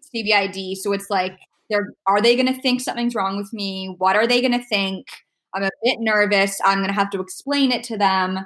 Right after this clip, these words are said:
Anyways, I meet the two Australians who are, like, very close to me still. And we stayed in a hotel for three weeks while we tried to find a place in London, England.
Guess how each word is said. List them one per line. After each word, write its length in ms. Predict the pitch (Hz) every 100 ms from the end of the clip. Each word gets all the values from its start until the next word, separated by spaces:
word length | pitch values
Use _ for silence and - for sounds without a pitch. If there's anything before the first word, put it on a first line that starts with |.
| - _ _ _ -
Anyways, 540 | 262 240 190 175 175 - -
I 160 | 208 214
meet 380 | 226 285 -
the 100 | 214
two 400 | 208 - 254 240
Australians 1080 | 254 262 - 185 175 175 180 208 220 - - _ _ _
who 100 | -
are, 140 | 202 185
like, 380 | 185 180 - _ _ _ _ _
very 320 | 185 208 190 190
close 300 | 196 185 -
to 100 | 180
me 140 | 175
still. 440 | 185 - 160 170 202 - - - -
And 400 | 214 202 202 196
we 300 | 202 202 226
stayed 320 | 220 - 220
in 140 | 247 285
a 100 | 294
hotel 840 | 285 277 - 262 262 262 247 - -
for 600 | - 226 220 214 208 208 - -
three 320 | - 214 233 240
weeks 840 | 208 180 196 - - - - - _ _ _ _ _
while 380 | 170 165 170 175
we 80 | 175
tried 200 | - 165
to 100 | - -
find 160 | 165 170
a 120 | -
place 420 | 147 135 - - _ -
in 160 | 185
London, 380 | 175 170 165 156
England. 480 | 139 147 - - 92